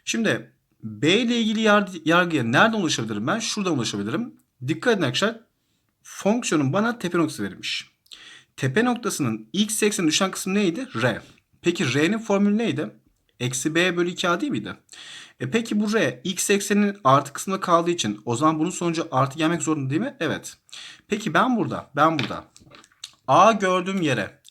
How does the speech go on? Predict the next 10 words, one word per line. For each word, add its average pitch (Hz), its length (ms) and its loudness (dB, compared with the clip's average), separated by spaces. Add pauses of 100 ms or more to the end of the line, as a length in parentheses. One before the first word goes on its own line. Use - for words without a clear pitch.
(120)
eksi 160 340 0
yazarsam, 135 580 2 (240)
eksi 120 300 -6
yazarsam. 113 480 -2 (640)
Bir 226 140 -2
kere 233 280 0
dikkatli 208 460 0
olun, 139 360 -2
dikkatli 143 460 -2
olun. 117 280 -4